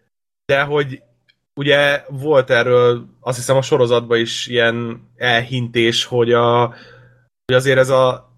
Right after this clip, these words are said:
asszaszinok igazából, ezek csak a faceless menek, azok csak asszaszinok, akiket fizetnek, és küldik őket missziókra, meg ilyesmi.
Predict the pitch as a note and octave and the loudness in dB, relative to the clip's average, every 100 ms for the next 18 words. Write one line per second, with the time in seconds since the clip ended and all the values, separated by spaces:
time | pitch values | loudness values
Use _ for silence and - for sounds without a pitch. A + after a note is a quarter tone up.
0 | _ _ - C3+ C#3+ D3+ D3 D3 C#3 C3+ | _ _ -6 -6 -4 -2 -4 -2 0 0
1 | C3+ C3+ C3+ B2+ C#3 - - _ B2 D3 | 2 2 0 -2 -8 -8 -20 _ -4 0
2 | C#3+ C#3 C3+ C#3+ C#3 C#3 C#3 C#3 C3 C3+ | 2 0 -2 -2 -2 -2 -8 -10 -6 -4
3 | B2 B2 A#2+ A#2+ A#2+ A#2 A2+ C3+ B2 G#2 | -4 -4 -6 -6 -6 -4 -4 -4 0 0
4 | A2+ G#2+ A#2 - - - C3 A#2 A2+ A2 | -2 -4 -4 -4 -10 -4 -2 -2 -4 -2
5 | A2+ B2 A#2+ - G#2+ G2 G#2+ A2 A#2 G2+ | -4 -4 -8 -4 -4 -2 -2 0 2 0
6 | - G2 A2+ | -2 -8 -10